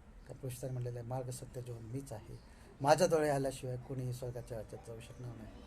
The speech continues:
आणि या ख्रिसमसच्या दिवसात मला एकच सांगायचं आहे, जे काही देवाने प्रेरणा दिलेली आहे, तुम्ही नवीन विश्वासणारे असाल, जुने असाल किंवा पिढ्यानपिढ्याचे विश्वासणारे असाल, आपला फोकस बदलू नका,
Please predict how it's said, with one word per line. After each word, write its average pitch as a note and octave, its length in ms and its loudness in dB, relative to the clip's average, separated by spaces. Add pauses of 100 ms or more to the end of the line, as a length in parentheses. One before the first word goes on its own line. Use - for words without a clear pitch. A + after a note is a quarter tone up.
(360)
आणि A#2+ 120 -4
या A#2+ 80 2
ख्रिसमसच्या C3 500 -4
दिवसात B2 340 -6
मला B2+ 160 -4
एकच C3 380 -6
सांगायचं B2 380 -8
आहे, A#2 160 -8
जे A#2 140 -8
काही B2+ 180 -4
देवाने B2 240 -2
प्रेरणा A#2+ 280 -6
दिलेली A2+ 320 -8
आहे, G2+ 100 -10 (1700)
तुम्ही A#2+ 160 -6
नवीन B2+ 260 2
विश्वासणारे C3 460 -2
असाल, C3 280 -4
जुने B2 280 -4
असाल C3 300 -4
किंवा - 720 -14
पिढ्यानपिढ्याचे B2 680 6 (240)
विश्वासणारे A#2+ 500 -10
असाल, - 220 -12 (1120)
आपला C3 380 -6
फोकस B2+ 680 -4 (1120)
बदलू B2 400 -4
नका, A2 300 -12